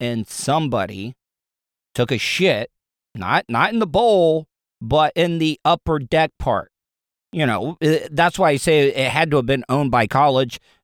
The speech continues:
frat boys, because that is the most bro thing to do, is to take a dump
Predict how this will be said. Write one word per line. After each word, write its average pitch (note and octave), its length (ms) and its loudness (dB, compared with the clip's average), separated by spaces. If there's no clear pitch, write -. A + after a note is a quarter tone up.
frat C#3+ 380 0
boys, G2+ 460 -8
because D3 480 2
that B3+ 160 2
is A3+ 220 -2
the C#4+ 100 0
most G#3 400 0
bro F#3 360 2
thing F#3+ 360 0
to F3 160 0
do, D3 520 0
is D#3 220 -2
to D3+ 140 -2
take F#3 240 -2
a C3 80 -2
dump B2+ 580 0